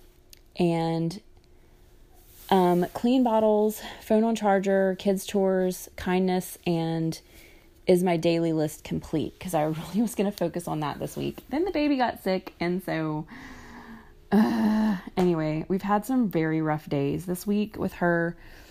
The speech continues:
uh, this weekend with her not feeling well, and I think it's kind of been brewing for a little while. So, um, but took her to the doctor today, got some medicine. She's gonna be good pretty soon. She actually took a great nap this afternoon, so I'm hoping she feels a lot better with that.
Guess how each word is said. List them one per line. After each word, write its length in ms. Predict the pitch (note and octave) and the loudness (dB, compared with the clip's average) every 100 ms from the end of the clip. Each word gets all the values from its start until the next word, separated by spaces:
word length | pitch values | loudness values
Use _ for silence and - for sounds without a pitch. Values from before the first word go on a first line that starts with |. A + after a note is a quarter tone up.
| - - - | -20 -20 -2
uh, 120 | F3 D#3+ | 2 2
this 160 | F3 | 2
weekend 640 | F#3+ F3+ E3 D#3 D3+ E3 - - | -2 0 0 0 -2 -4 -8 -8
with 120 | D#3+ | -6
her 200 | D#3+ E3 | -4 -2
not 180 | D#3+ - | -4 -4
feeling 320 | D#3+ E3 E3 | -4 -2 -2
well, 340 | E3 E3 D#3+ - | 0 -2 -4 -4
and 100 | D#3+ | -6
I 60 | |
think 220 | D#3 E3 E3 | -4 -6 -8
it's 140 | - | -12
kind 240 | - E3 | -8 -4
of 60 | D#3+ | -2
been 160 | D#3 D#3 | -2 -2
brewing 460 | D#3 D#3 F3+ G#3 | -4 -2 -2 -4
for 100 | G#3+ | -4
a 40 | G#3+ | -2
little 180 | A3 | -2
while. 440 | G#3+ G#3+ G#3+ G#3+ G#3+ - - - - | 0 0 0 -2 -6 -18 -20 -20 -20
So, 720 | - - G3 F3 E3+ E3 E3 - | -14 -2 0 2 2 -2 -4 -4
um, 420 | E3+ D#3+ D#3 D#3+ | -2 0 -2 -2
but 200 | F3 - | -4 -6
took 140 | - B3+ | -6 -4
her 80 | |
to 80 | B3 | 0
the 60 | A#3 | 2
doctor 300 | F#3+ F#3 F#3+ | 2 2 -4
today, 300 | F3+ E3 D#3+ | -2 0 0
got 180 | D#3 - | -2 -2
some 120 | E3 | -2
medicine. 460 | D#3 D3+ D#3+ D#3 | -2 -2 -2 -2
She's 200 | D#3 D#3+ | -4 -4
gonna 160 | E3+ E3 | -4 -2
be 120 | D#3 | -2
good 320 | D#3 D3+ D3 | -2 -2 -4
pretty 220 | - D3+ D3+ | -4 -4 -4
soon. 300 | D#3 D3 D3 | -4 -4 -2
She 120 | E3 | -4
actually 200 | E3 F3 | -4 -4
took 120 | D#3+ | -4
a 60 | D3 | -6
great 340 | D3 C#3+ - | -4 -2 -2
nap 240 | D3+ D3+ | -2 -4
this 160 | - D3+ | -6 -6
afternoon, 560 | C#3+ - D3 D3 D3 D3+ - - - - - | -6 -4 -4 -2 -4 -6 -16 -20 -20 -20 -16
so 240 | - E3+ | -2 0
I'm 140 | D#3+ F3 | 0 -2
hoping 360 | F3 F3 F3+ | -2 0 -2
she 140 | F3+ F3+ | -2 -4
feels 240 | E3+ E3 | -4 -4
a 40 | E3 | -4
lot 180 | D#3+ | -4
better 200 | F3 E3+ | -2 -4
with 140 | E3 E3 | -4 -4
that. 280 | D#3 D3+ | -4 -4